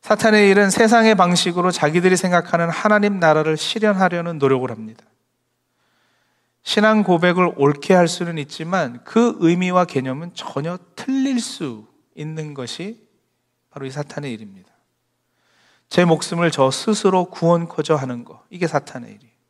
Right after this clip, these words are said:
반면에 하나님의 일은 그것과 반대입니다. 하나님의 일은 그 방향이 밖을 향해 있어요. 이기적이 아니라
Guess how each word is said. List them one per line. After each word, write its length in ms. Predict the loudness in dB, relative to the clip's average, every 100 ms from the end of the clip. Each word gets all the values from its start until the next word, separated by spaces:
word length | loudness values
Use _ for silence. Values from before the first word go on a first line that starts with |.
| _ _ _ _ _ _ _ _ _ _ _ _ _ _ _ _ _ _ _ _ _ _ _ _ 0
반면에 340 | 2 4 4
하나님의 760 | 4 4 4 4 4 4 2 0
일은 300 | 2 2 2
그것과 320 | -2 2 0
반대입니다. 840 | 2 0 0 -2 -6 -10 -14 -20 _
하나님의 640 | 0 2 4 4 4 4
일은 220 | 2 -2
그 100 | -2
방향이 640 | -2 0 0 0 -2 -8 _ _ _ _ _ _ _ _ _ _ _ _ _ _ _ _
밖을 320 | -12 0 0
향해 240 | 2 -2 -6
있어요. 280 | -10 -20 _ _ _ _ _ _ _ -6
이기적이 520 | -2 0 0 2 0
아니라 300 | 0 -6